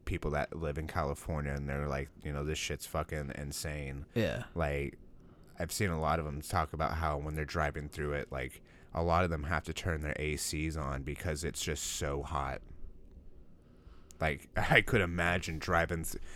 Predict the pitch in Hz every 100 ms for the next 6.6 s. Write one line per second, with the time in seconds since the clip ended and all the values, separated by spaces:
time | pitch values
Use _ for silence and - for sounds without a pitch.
0 | - - - 95 85 - - 90 92 95
1 | 87 80 85 92 90 - 87 82 85 82
2 | - - 87 87 87 82 80 87 82 -
3 | 78 71 76 80 78 - 82 82 80 78
4 | 76 110 110 110 113 104 - 101 - -
5 | 107 78 - 90 85 67 71 95 - 101
6 | 92 85 80 80 78